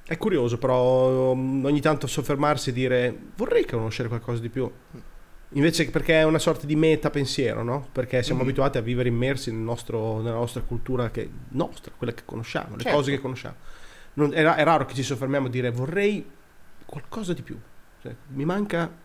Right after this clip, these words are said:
Speaker 1: sapere qualcosa di quella
Speaker 2: Mm.
Speaker 1: cosa lì. Che potrebbe essere per uno, non so, banalmente disegnare, scrivere, suonare, cose così. Però, ehm, non capita spesso, no? E capitano in questi momenti, questi anni strani, magari,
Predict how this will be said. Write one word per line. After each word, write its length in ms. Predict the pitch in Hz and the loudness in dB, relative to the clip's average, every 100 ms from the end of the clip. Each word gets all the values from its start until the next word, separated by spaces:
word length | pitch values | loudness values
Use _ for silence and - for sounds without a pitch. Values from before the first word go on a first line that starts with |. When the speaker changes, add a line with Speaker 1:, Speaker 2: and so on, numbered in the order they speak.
| - | -16
Speaker 1:
sapere 460 | - - - 247 | -12 -6 -4 -4
qualcosa 340 | - 170 240 190 | -6 -8 -8 -8
di 80 | |
quella 160 | 170 170 | -8 -6
Speaker 2:
Mm. 40 | |
Speaker 1:
cosa 160 | 147 120 | -6 -8
lì. 160 | 82 - - - - - - - - | -8 -14 -20 -18 -16 -16 -16 -18 -12
Che 100 | - | -6
potrebbe 320 | 123 131 127 139 | -4 -2 2 2
essere 220 | 127 127 | 2 0
per 160 | 135 | 2
uno, 160 | 139 131 | 2 2
non 120 | 123 | 0
so, 140 | 143 113 | 0 -2
banalmente 440 | 117 127 131 123 | 0 0 0 0
disegnare, 720 | 143 156 151 135 143 131 120 | 2 4 4 2 2 2 0
scrivere, 520 | 110 127 135 135 123 110 | -2 0 2 4 2 0
suonare, 420 | 117 117 123 107 | -2 -2 -2 -4
cose 180 | 120 117 | -6 -4
così. 260 | 131 135 | 0 0
Però, 280 | - 214 247 - - - - - | 0 0 0 -4 -18 -20 -20 -4
ehm, 520 | 139 135 135 131 131 - - - - - - - - | 0 2 4 2 0 -8 -20 -20 -20 -18 -18 -16 -6
non 180 | 139 156 | 2 4
capita 300 | 156 143 - | 4 2 0
spesso, 380 | 123 - - - | -6 -6 -6 -6
no? 140 | 160 - - | -8 -10 -2
E 180 | 139 | 0
capitano 440 | 139 170 143 156 147 | 2 2 2 2 2
in 60 | 139 | 2
questi 200 | 165 160 | 2 2
momenti, 420 | 165 165 165 151 | 4 2 2 0
questi 220 | 143 - | 0 2
anni 200 | 156 156 | 4 4
strani, 500 | 165 - 175 165 185 143 | 2 0 0 0 0 -2
magari, 500 | 120 151 147 123 | 0 0 0 0